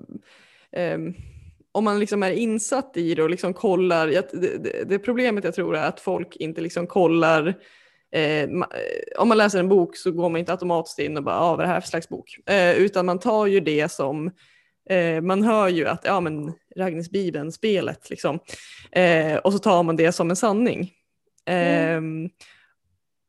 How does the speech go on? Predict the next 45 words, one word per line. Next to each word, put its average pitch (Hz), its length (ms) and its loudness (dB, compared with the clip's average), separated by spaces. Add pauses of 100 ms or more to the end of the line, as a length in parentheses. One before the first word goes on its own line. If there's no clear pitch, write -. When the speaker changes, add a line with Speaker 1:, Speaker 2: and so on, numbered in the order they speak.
(300)
Speaker 1:
och 202 120 0
där 226 180 4
tänker 190 320 0
jag 170 80 4
att, 180 120 -2
ja, 120 260 0 (260)
absolut, 190 440 -2
om, 175 180 -2
om - 160 -4
alla 196 400 0
som 196 160 -2
läser 180 240 -2
den 170 80 -2
här 160 60 -2
boken, 180 720 -2 (160)
eh, 170 220 -6
skulle 196 240 0
kolla 196 200 2
upp 285 220 -2
vad 151 140 0
det 127 40 0
är 143 100 0
för - 80 -12
slags 160 240 -6
bok, 160 240 -6
då 220 100 2
kanske 220 260 -2
det - 20 -2
är 165 40 -4
så 170 80 -2
här, 143 160 2
ja, 156 120 2
men 180 120 -2
då 185 60 -6
tar 208 260 0
man 180 160 -2
det 147 80 -4
inte 151 200 -8
för 165 60 -14
sanning, 156 320 -4
och 165 80 -2
då 180 80 -2
tar 185 220 0
man 165 140 -4
inte 165 440 -2